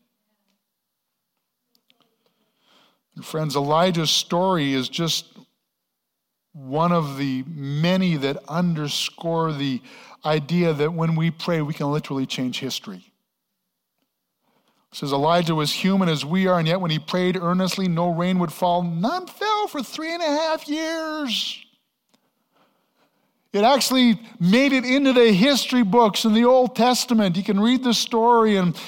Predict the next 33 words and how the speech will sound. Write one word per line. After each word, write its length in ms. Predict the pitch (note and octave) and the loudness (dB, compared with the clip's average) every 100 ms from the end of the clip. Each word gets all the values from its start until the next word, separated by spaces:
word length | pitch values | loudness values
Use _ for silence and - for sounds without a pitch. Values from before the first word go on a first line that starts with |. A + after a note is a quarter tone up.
| - | -2
in 140 | G3+ | 2
the 80 | F#3+ | 2
book 320 | D#3 B3 A#3+ | 2 0 2
of 180 | A#3 - | 0 0
Kings. 640 | - A#3 A#3+ A3 E3+ - - - - - | 0 2 2 2 0 -4 -8 -20 -20 -12
He 140 | - A3+ | 2 2
prayed 320 | - B3 C4+ | 4 2 4
that 80 | A#3+ | 4
it 100 | A#3 | 4
wouldn't 240 | B3 A#3+ | 4 4
happen, 480 | G#3+ B3 C4+ B3+ G#3 | 4 4 2 2 2
and 140 | G3 | 2
it 300 | G3 G3+ E3+ | 2 0 0
didn't, 280 | D#3 B3 B3 | 0 2 2
or 220 | A3+ G3+ | 2 2
he 80 | F#3+ | 2
prayed 240 | F#3+ B3+ B3+ | 2 2 2
that 80 | |
it 60 | A#3+ | 4
wouldn't 280 | B3 A#3+ G#3+ | 4 4 4
rain, 280 | B3 B3+ A3 | 4 4 2
and 100 | G3+ | 2
it 160 | F3+ | 2
didn't 320 | G#3 B3+ A#3+ | 2 2 4
rain. 300 | A3 B3+ B3+ | 2 2 2
And 100 | G#3 | 2
then 80 | A3 | 2
he 80 | B3+ | 2
prayed 480 | A3 - B3 B3 A3 | 0 -2 0 2 2
that 220 | G#3+ F3+ | 0 0
the 100 | G#3 | -2
sky 380 | F3 - A#3 B3+ | -4 -2 2 2
would 280 | A#3 F#3+ | 2 0